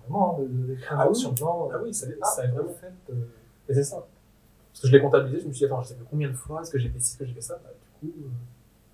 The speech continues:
Speaker 2: enfin, c'est surtout qu'il y a certains objectifs, je pensais pas que j'arriverais à les faire. Par exemple, le fait de faire Noël avec toute la famille, je pensais, c'est, quand je l'ai noté en janvier de l'année dernière, j'étais loin d'imaginer qu'on ferait Noël, bah, dans cette pièce où est-ce qu'on fait le podcast. Parce que dis-toi qu'on était dix ici.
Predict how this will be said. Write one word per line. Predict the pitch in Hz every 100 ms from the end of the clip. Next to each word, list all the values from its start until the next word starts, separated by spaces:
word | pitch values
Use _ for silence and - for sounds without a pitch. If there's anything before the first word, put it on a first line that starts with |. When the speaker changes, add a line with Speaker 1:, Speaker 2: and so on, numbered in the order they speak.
| _ _ _ _
Speaker 2:
enfin, | 131 127
c'est | -
surtout | 147 -
qu'il | 156
y | 131
a |
certains | 139
objectifs, | 131 120 - -
je |
pensais | - -
pas | 123
que |
j'arriverais | 120 - 117
à |
les | 135
faire. | 151 -
Par | 127
exemple, | 127 139 - - _ _ _ 135
le | 123
fait | 151
de | 131
faire | 131
Noël | 135 139
avec | 120 -
toute | 160
la | 139
famille, | 120 120 - - _ - - - _ - _
je | -
pensais, | 143 - -
c'est, | - - - _ _ -
quand | 135
je | 127
l'ai | 127
noté | 143 131 147 151 - _ -
en | 107
janvier | - 131 127
de | 127
l'année | 101
dernière, | 117 - 151 170 - _ _ _ _ _ -
j'étais | - 117 117
loin | 120 139 190 180
d'imaginer | 147 131 123 131 185
qu'on | 170 147 127
ferait | - 123
Noël, | 123 127 165 - -
bah, | 117
dans | 143
cette | - 135
pièce | - 170
où | 147
est-ce | -
qu'on | 123
fait |
le | 123
podcast. | - - - - - - _ -
Parce | 131
que |
dis-toi | 127 180
qu'on | 143
était | 127 135
dix | 151 - -
ici. | -